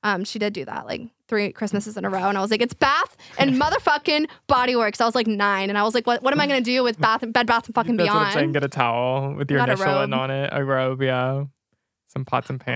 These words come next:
Speaker 1: it
Speaker 2: pans.
Speaker 1: called? It was, like, perfect. I don't know.
Speaker 2: The only one I kn-,
Speaker 1: Anyway.
Speaker 2: the only scent I know that I remember in elementary school, what is it? Everyone
Speaker 1: Sweet pea.
Speaker 2: No, ew. Warm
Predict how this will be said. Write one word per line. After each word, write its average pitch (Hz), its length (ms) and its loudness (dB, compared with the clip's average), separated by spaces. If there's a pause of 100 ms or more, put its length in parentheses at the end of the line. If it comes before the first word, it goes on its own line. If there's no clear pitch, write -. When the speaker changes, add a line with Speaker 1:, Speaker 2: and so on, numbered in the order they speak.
(160)
Speaker 1:
it 127 40 -6
Speaker 2:
pans. 127 80 -10
Speaker 1:
called? 220 260 -4
It - 60 -10
was, 220 180 -10
like, 233 140 -10 (120)
perfect. 247 1000 -10 (2500)
I 226 120 4
don't 214 160 -2
know. - 320 -14
Speaker 2:
The 165 120 4
only 180 200 2
one 175 200 0
I - 40 -2 (220)
kn-, 151 80 -2
Speaker 1:
Anyway. 123 160 -4
Speaker 2:
the 175 200 2
only 165 500 0
scent 120 320 -4
I 143 100 -2
know 127 280 -2
that 131 220 -6 (340)
I 151 60 -2
remember 147 360 0
in 135 140 -2
elementary 127 460 -4
school, 123 200 -4
what 120 160 -2
is 117 120 -6
it? 120 200 -4 (380)
Everyone 131 460 -2
Speaker 1:
Sweet 254 180 -4
pea. 220 380 -10 (180)
Speaker 2:
No, 180 320 -2
ew. 190 240 2
Warm 135 540 -2